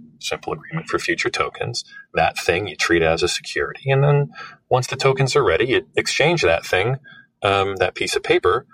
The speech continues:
for the tokens, which are not securities. Um, and since we published the paper, um, about a year and a half ago, um, there, there haven't been any, uh,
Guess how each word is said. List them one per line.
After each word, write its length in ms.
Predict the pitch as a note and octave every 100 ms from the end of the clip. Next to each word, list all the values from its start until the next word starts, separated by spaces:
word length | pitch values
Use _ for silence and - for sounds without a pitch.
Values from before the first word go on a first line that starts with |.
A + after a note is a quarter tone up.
| _ _ _
for 500 | - E2 E2+ A2 B2 _ _ _ _ _ _
the 60 | -
tokens, 420 | - - - -
which 180 | - -
are 60 |
not 220 | E3+ A#3+ -
securities. 560 | - - - - - - _ _ - - - - _
Um, 400 | G#2 G2 G2 G2+
and 460 | - - D3+ C3 B2+
since 200 | - D3+
we 60 | B2+
published 360 | A2+ G#2+ -
the 60 | -
paper, 520 | F#2 F#2 F2+ E2+ - -
um, 520 | F#2 E2+ E2 D#2+ D#2+ - - - -
about 180 | F2+
a 20 | F2+
year 120 | E2+
and 80 | D#2+
a 40 |
half 240 | E2 D#2+
ago, 460 | E2 D#2+ D#2 D2+ - - _ _ _
um, 340 | D#2+ D#2 D2+ D#2
there, 180 | E2+ E2+
there 160 | F2 E2
haven't 420 | F#2 F2 E2 D#2
been 140 | E2
any, 440 | D#2+ F2+ E2+ - - _ _ _ _
uh, 220 | D#2+ C#2+